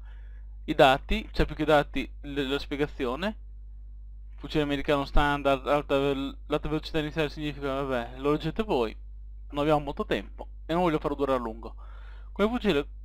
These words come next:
il primo fucile è lo Springfield, il secondo è il Gauer quarantatré, arma tedesca, quella prima invece era un'arma americana.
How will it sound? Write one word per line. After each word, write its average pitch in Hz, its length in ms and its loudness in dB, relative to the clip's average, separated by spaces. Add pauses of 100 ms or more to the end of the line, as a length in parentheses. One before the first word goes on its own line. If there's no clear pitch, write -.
(160)
il 196 80 -10
primo 233 180 2
fucile 226 320 0
è - 40 -2
lo 160 40 2
Springfield, 123 720 -6
il 143 100 -10
secondo 151 560 0
è 202 200 6
il 208 220 -6
Gauer 170 540 6
quarantatré, 151 720 2 (160)
arma 180 340 4
tedesca, 120 400 -2
quella 220 180 -4
prima 185 160 0
invece 143 180 -2
era 156 100 0
un'arma 139 380 4
americana. 143 680 0